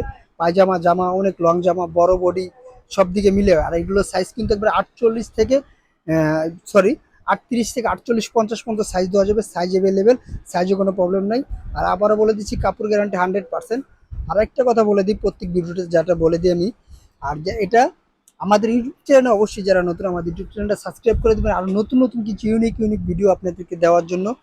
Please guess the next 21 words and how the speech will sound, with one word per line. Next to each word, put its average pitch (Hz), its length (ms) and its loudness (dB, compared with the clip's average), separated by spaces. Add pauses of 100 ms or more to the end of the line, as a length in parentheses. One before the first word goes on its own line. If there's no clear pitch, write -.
(420)
অবশ্যই 190 300 0
আপনারা 208 260 -2
একটু 208 160 0
আনন্দ 202 280 0
দিলে 196 160 2
আমরা 180 240 0
আনন্দ 185 260 -4
পাই। 180 180 -6 (560)
আর 139 220 -6
এই 156 120 -2
যে 170 120 2 (880)
যারা 160 260 0
হোলসেল 185 320 0
নিতে 240 180 0
চাচ্ছেন 208 320 -6
তাদের 185 300 -4
জন্য, 220 180 -2 (760)
আহ, 156 300 -4
তাদের 180 260 -6
জন্য 226 160 0
আমাদের 208 320 0